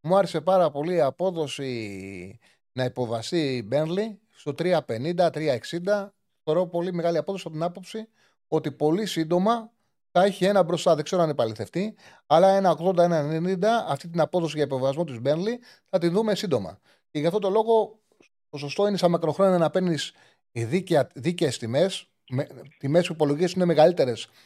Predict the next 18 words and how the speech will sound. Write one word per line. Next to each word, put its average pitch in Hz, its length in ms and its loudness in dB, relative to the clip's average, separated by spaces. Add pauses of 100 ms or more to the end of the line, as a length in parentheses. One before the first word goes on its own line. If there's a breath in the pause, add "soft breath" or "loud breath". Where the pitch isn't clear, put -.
(300 soft breath)
από 123 180 0
αυτές 131 280 -4
που 123 100 -10
θα 131 80 -4
υπάρξουν 123 380 -4
στο 113 160 -6
μέλλον. 160 400 -2 (800)
Μου 170 220 4
άρεσαν 190 280 6
απόδοση 196 320 0
και 196 80 -4
την 170 120 -4
πήρα. 107 420 -2 (200)
Τι 202 160 0
έχεις 156 180 2
βρει 120 140 -8
στο 117 100 -6
μακροχρόνια; 110 580 -8